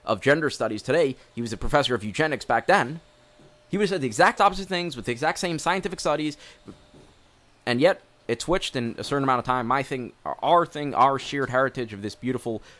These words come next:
Jewish tradition and morality is not switched. It has a logical underpinning, it has a logical basis,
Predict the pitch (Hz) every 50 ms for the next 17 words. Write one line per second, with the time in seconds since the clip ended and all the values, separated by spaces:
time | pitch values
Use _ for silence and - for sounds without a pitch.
0 | - - - 139 135 127 - - 123 131 127 123 123 113 110 110 113 120 120 123
1 | 117 117 107 98 - 131 135 139 - - 127 127 123 - - - - - _ -
2 | 92 110 131 139 143 131 127 127 127 127 117 113 117 120 120 117 113 - - 117
3 | 110 110 110 98 - - - - - - 104 113 127 139 127 131 135 131 127 107
4 | - 110 101 110 110 110 101 - 104 98 -